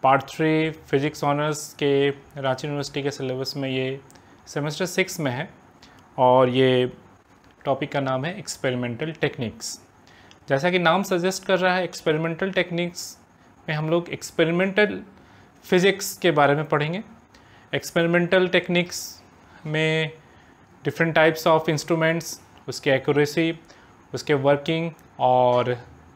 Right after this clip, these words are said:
उसके यूजेस के बारे में हम लोग यहाँ पर देखेंगे। So, जैसा कि एक्सपेरिमेंटल टेक्निक्स रांची यूनिवर्सिटी का जो सिलेबस है, वो हमारा यहाँ पे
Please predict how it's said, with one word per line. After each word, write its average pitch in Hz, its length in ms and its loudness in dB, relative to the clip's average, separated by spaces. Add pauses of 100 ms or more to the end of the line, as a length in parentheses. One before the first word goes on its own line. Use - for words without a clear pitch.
(420)
उसके 160 200 0
यूजेस 170 560 4
के 185 160 2
बारे 147 240 4
में 151 80 0
हम 147 100 -2
लोग 143 140 -4
यहाँ 135 160 -4
पर 135 120 -4
देखेंगे। 135 440 -6 (880)
So, 175 60 2
जैसा 170 260 4
कि 208 100 4
एक्सपेरिमेंटल 190 680 2
टेक्निक्स 185 520 0
रांची 151 240 4
यूनिवर्सिटी 160 340 -2
का 160 100 2
जो 156 100 0
सिलेबस 151 480 2
है, 131 180 -4 (600)
वो 185 460 4 (440)
हमारा 170 280 6
यहाँ 175 340 4
पे 185 260 4